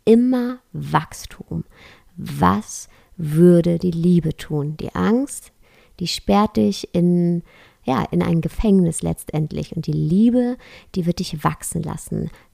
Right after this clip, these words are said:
Hör hier wieder auf dein Gefühl. Was ist dein erster Impuls?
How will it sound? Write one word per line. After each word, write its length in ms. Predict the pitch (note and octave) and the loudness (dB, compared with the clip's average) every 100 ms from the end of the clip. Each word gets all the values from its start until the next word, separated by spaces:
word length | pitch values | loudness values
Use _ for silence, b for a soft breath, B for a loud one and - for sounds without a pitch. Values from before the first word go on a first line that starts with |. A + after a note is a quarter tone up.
| - | 0
Hör 220 | - A#3 | 2 4
hier 240 | A#3 A#3 | 2 -2
wieder 280 | G3+ G3+ - | 0 -2 -2
auf 140 | F3 - | -6 -4
dein 240 | F3+ F3+ | -2 -2
Gefühl. 560 | F#3+ - A#3 F3+ D3 D#3 _ _ | -4 -6 -2 0 0 -4 _ _
Was 400 | D#3+ C#3+ D#3 F#3 | -8 -2 -2 -2
ist 200 | G3+ - | -4 -2
dein 100 | F3+ | -2
erster 480 | - E3+ E3+ - E3+ | -2 -4 -4 -6 -6
Impuls? 720 | E3 D3+ - D#3 D3+ - - | -6 -6 -4 -4 -4 -8 -14